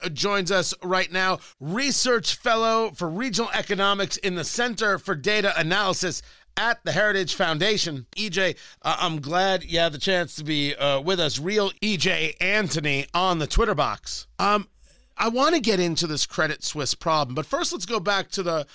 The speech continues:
the words there, uh, of Kevin and this idea that A, the bank was run by idiots,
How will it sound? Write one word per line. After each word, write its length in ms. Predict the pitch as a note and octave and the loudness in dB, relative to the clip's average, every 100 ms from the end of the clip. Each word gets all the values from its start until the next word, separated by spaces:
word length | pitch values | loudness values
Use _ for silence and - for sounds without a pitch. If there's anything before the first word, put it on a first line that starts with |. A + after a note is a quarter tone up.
| - _ | -20 _
the 120 | - | -6
words 400 | E3 F3 F#3+ D3 | -2 2 0 0
there, 380 | C3 D#3 D3 C#3+ - - - | 0 2 2 0 -2 -12 -2
uh, 160 | D3+ - | -2 0
of 220 | D#3+ A#2 | -4 -2
Kevin 480 | - A#3+ G3 D3 D3 | 0 0 2 0 -2
and 200 | E3 E3 | -2 -2
this 220 | F3 E3 | 0 0
idea 360 | F3+ E3 D#3 F#3 | 0 0 2 2
that 180 | D#3 D3 | 2 2
A, 200 | D#3+ F#3+ | 2 0
the 80 | D3+ | 0
bank 280 | D#3 D#3 | -2 -2
was 160 | D#3 B2+ | -4 -4
run 160 | D3+ C#3 | -2 0
by 120 | C3 | 0
idiots, 440 | B2 B2+ F3 - | 0 -2 -2 -4